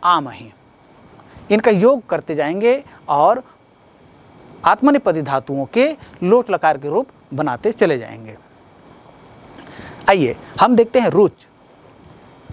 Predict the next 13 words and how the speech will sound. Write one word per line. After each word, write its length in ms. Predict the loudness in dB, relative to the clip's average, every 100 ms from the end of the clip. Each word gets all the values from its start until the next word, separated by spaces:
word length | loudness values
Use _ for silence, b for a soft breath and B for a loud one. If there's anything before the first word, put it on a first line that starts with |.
| B B B 0
रुच 220 | 2 2
का 120 | 0
तात्पर्य 480 | 0 0 0 -2 -2
होता 380 | -2 -4 0 0
है 300 | 0 -6 -6
रुचना 640 | -6 -6 -4 -2 -2 -2 -6 _ -4
या 140 | 0
अच्छा 560 | 0 -2 -10 -10 -4 -4
लगना। 480 | -4 -6 -4 -2 -2 _ _ _ _ _ _ _ _ B B B B
इसका 380 | -2 2 0 0 -14 B 0
रूप 160 | 0 0
कैसे 300 | -4 -4 -12
बनेगा? 460 | -14 -18 -18 -20